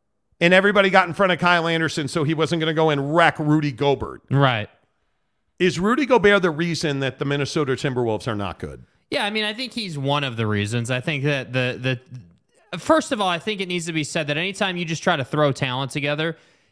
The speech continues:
Speaker 2: you, you need to understand that there's going to be a gelling period where those guys gotta figure out how to play together. And, and I think, you know, the one thing I want you guys to notice is look at Taurean Prince, guy sitting on the bench right here, right next to Gobert. Watch Taurean Prince.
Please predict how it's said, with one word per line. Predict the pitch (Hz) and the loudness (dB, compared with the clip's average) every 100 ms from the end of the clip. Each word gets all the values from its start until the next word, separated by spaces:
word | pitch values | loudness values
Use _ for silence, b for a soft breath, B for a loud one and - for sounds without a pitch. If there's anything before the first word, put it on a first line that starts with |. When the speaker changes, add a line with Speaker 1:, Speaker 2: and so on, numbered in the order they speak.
| b | b
Speaker 2:
you, | 143 175 | -2 0
you | 170 175 | 0 -2
need | 190 190 | -2 -2
to | 180 | -4
understand | 160 147 170 156 143 | -4 -4 -4 -4 -6
that | 127 | -2
there's | 156 139 | -2 0
going | - 156 147 | 0 0 0
to | |
be | 127 139 135 127 123 | -2 -2 -2 -4 -4
a | 135 127 123 120 104 | -4 -2 -2 -4 -6
gelling | 107 131 117 101 95 | -4 -2 -2 -4 -2
period | 117 90 90 | -2 -2 -4
where | 117 113 | -2 0
those | 147 143 | 0 0
guys | 139 139 120 | 0 -2 -2
gotta | 127 123 | -2 -2
figure | - 135 117 | -2 -4 0
out | 117 113 - b b - | 0 0 -4 b b -2
how | 151 | 0
to | 127 | 0
play | - 151 143 | 0 2 2
together. | 113 104 95 104 | -2 -2 -2 0
And, | 127 139 | -2 -2
and | 151 | -4
I | 160 | -4
think, | 220 214 - b b | -4 -6 -8 b b
you | 214 | 0
know, | |
the | 190 | 2
one | 202 262 | 0 -2
thing | 302 | -2
I | 262 | 0
want | 220 202 | 0 0
you | |
guys | 208 196 | -2 -2
to | 170 | -2
notice | 185 175 160 | -2 -2 -2
is | |
look | 156 302 | -2 -2
at | 320 | -4
Taurean | 285 269 240 185 | 0 2 2 0
Prince, | - 139 - - - | 0 -2 -2 -12 -10
guy | - 180 220 | -2 0 0
sitting | - 220 | -4 -4
on | 214 | -2
the | 180 | -2
bench | 160 143 | -2 -2
right | 131 104 | 0 0
here, | 98 | 4
right | 156 - | 2 2
next | 208 - | -6 -6
to | 202 | -2
Gobert. | 175 147 98 76 - _ _ - | 0 2 0 -4 -20 _ _ -2
Watch | 143 196 247 - | 4 6 4 -2
Taurean | - 277 269 233 | 0 4 4 0
Prince. | - 175 98 - | -2 -2 -2 -8